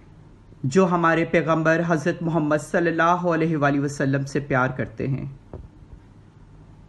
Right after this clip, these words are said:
कि जिस दिन उनके नवासे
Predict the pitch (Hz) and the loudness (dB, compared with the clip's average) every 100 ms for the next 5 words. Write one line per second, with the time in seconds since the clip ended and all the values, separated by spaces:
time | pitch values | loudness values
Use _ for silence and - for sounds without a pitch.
0 | - - - - - - - - - - | -20 -20 -20 -20 -20 -20 -20 -20 -20 -20
1 | - 165 143 165 139 180 185 202 - - | -2 0 2 0 0 0 0 -2 -10 -20
2 | - - - - - - - - - - | -20 -20 -20 -20 -20 -20 -20 -20 -20 -16
3 | - 170 175 170 156 151 151 156 156 165 | 0 0 2 0 2 2 2 2 -2 -6
4 | 170 | -6